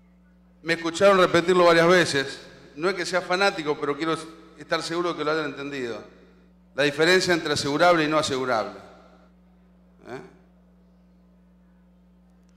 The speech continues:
Facilitar el acceso a pequeño-, a pequeños y medianos productores. Y, y de nuevo, no se limite pensando solo en el, en los riesgos agrícolas, piensen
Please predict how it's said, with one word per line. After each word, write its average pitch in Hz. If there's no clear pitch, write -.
Facilitar 165
el 196
acceso 165
a 139
pequeño-, 226
a 135
pequeños 208
y 196
medianos 202
productores. 175
Y, 151
y -
de 175
nuevo, 160
no 170
se 185
limite 202
pensando 185
solo 196
en 175
el, 165
en 147
los 147
riesgos 160
agrícolas, 117
piensen 165